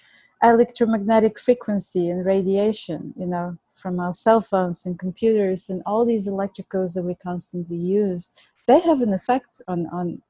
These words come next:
um, on our bodies and minds. Like, he would consider the pollution. He would, when he, he told me when he first came to the United States, he was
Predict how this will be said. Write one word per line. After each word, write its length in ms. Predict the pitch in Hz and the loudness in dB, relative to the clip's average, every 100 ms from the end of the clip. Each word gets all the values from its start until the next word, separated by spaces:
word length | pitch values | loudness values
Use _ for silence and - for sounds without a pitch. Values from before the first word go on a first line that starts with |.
| _ | _
um, 460 | 180 175 170 165 - - | -8 -6 -6 -8 -10 -8
on 140 | 180 | -4
our 160 | 180 170 | -2 -2
bodies 540 | 160 196 226 185 170 175 | 0 2 2 0 -4 -8
and 180 | 165 | -6
minds. 500 | 170 233 202 175 - - _ - - _ - | -4 -2 -2 -6 -10 -20 _ -20 -20 _ 0
Like, 120 | 208 | 0
he 180 | - 240 | 4 6
would 200 | 247 233 | 6 6
consider 540 | 233 220 - 226 233 | 2 0 2 6 8
the 100 | 220 | 6
pollution. 720 | 214 226 214 247 - 185 175 | 2 2 4 2 2 -2 -2
He 200 | 165 - | -4 0
would, 200 | 214 220 220 _ _ _ _ _ _ _ - | 4 4 2 _ _ _ _ _ _ _ 2
when 260 | 240 233 | 6 6
he, 180 | - 240 | 4 -4
he 260 | 226 - 254 | -6 2 4
told 260 | 262 262 254 | 8 6 8
me 120 | 240 | 6
when 160 | 226 | 4
he 180 | 220 254 | 2 0
first 380 | 240 247 247 - | 4 6 6 4
came 240 | 233 226 | 0 2
to 120 | 220 208 | 0 0
the 80 | |
United 440 | 202 196 196 190 180 | 0 2 0 0 -4
States, 560 | - 202 247 - - _ _ _ _ | -2 0 0 -2 -12 _ _ _ _
he 120 | - | 2
was 360 | 220 220 196 185 | 6 6 4 -6